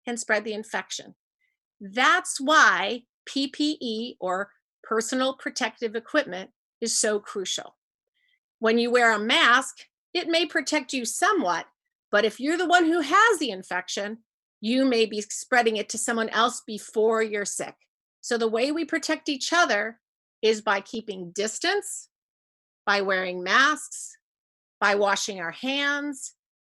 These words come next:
by having work processes that allow some people to work at home or not congregate in workplaces,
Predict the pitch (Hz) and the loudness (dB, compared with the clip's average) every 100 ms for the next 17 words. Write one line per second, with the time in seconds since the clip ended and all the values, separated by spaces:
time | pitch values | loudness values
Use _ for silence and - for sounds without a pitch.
0 | - 208 240 240 226 220 262 311 - 302 | -2 0 0 0 0 0 0 -2 0 2
1 | 294 - 302 - 302 285 247 196 196 185 | 2 0 -2 -2 -4 -4 -4 -4 -2 -2
2 | 185 226 233 240 220 208 196 196 185 - | -4 -6 -6 -8 -6 -6 -8 -10 -14 -12
3 | - 294 294 294 294 - 190 185 170 - | -4 -2 -2 -2 -4 -6 -8 -2 -4 -2
4 | - 254 254 233 233 202 196 220 240 - | 2 2 2 -2 -2 -2 -4 -2 -2 -4
5 | 254 254 | -6 -6